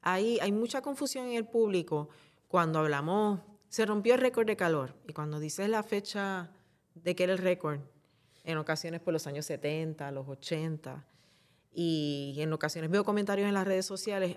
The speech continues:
"Ah, pero entonces estaba más caliente en los ochenta". Ah, pues estaba más caliente en los años sesenta, porque es tan,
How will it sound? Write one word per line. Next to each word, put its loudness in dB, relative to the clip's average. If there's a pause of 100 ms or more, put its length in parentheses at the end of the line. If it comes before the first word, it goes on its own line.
"Ah, 4
pero 4
entonces -2
estaba 0
más 0
caliente 0
en 2
los 2
ochenta". -8 (200)
Ah, -2
pues 0
estaba -2
más -4
caliente 0
en 0
los 2
años -8
sesenta, -4
porque 0
es -4
tan, 0